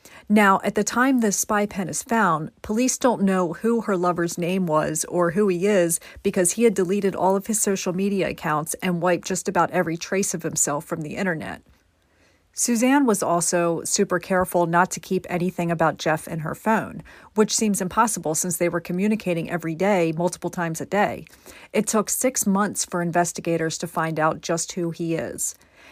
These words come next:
He said the reason he never came forward after Suza-, Suzanne went missing is because he didn't want to tarnish her memory,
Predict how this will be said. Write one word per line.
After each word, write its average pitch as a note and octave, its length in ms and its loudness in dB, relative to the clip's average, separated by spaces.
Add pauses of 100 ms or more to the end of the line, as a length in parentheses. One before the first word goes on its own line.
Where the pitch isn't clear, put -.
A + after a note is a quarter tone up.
(120)
He C4 140 2
said D4+ 240 4
the C#4 80 4
reason G3 460 2
he F#3+ 180 0
never E3 260 0
came F#3 280 -2
forward F3 580 0
after F3 260 -2
Suza-, E3+ 480 -4
Suzanne E3+ 460 -2
went E3+ 160 -2
missing G3+ 500 -2 (300)
is G3 160 0
because G3 340 0
he G#3+ 100 -2
didn't G#3+ 280 2
want G3+ 180 0
to F#3+ 80 -4
tarnish F3 720 -4
her - 160 -6
memory, E3 600 -4